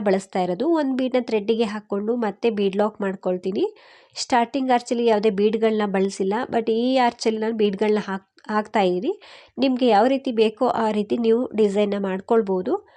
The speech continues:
ಆ, ಸೂಜಿ ಮೇಲೆ ಥ್ರೆಡ್ಡನ್ನು ಸುತ್ಕೊಂಡು ಕಂಬದ ಕೆಳಗಡೆ ಹೋಗಿ ಥ್ರೆಡ್ಡನ್ನು ತಂದೆ. ಮತ್ತೆ ಎರಡನೇ ಬಾರಿನೂ ಕೂಡ ಸೂಜಿ ಮೇಲೆ ಥ್ರೆಡ್ಡನ್ನು ಸುತ್ಕೊಂಡು ಕಂಬದ ಕೆಳಗಡೆ ಹೋಗಿ ಥ್ರೆಡ್ಡನ್ನು ತರ್ತಾ ಇದೀನಿ.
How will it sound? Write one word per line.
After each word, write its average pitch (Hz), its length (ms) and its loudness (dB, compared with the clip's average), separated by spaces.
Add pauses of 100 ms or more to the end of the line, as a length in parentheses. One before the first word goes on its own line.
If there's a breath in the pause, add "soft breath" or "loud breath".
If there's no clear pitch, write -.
(380 soft breath)
ಆ, 233 180 -2
ಸೂಜಿ 294 320 -2
ಮೇಲೆ 262 240 2
ಥ್ರೆಡ್ಡನ್ನು 220 400 0
ಸುತ್ಕೊಂಡು 214 560 -4
ಕಂಬದ 233 400 -2
ಕೆಳಗಡೆ 226 380 2
ಹೋಗಿ 208 320 -2
ಥ್ರೆಡ್ಡನ್ನು 196 440 -2
ತಂದೆ. 202 280 -6
ಮತ್ತೆ 247 360 0
ಎರಡನೇ 220 400 0
ಬಾರಿನೂ 196 400 0
ಕೂಡ 190 200 -4 (500 loud breath)
ಸೂಜಿ 247 360 2
ಮೇಲೆ 214 260 4
ಥ್ರೆಡ್ಡನ್ನು 240 420 0
ಸುತ್ಕೊಂಡು 247 480 0
ಕಂಬದ 220 360 -2
ಕೆಳಗಡೆ 208 400 2
ಹೋಗಿ 202 300 -2
ಥ್ರೆಡ್ಡನ್ನು 196 460 0
ತರ್ತಾ 196 260 -6
ಇದೀನಿ. 202 280 0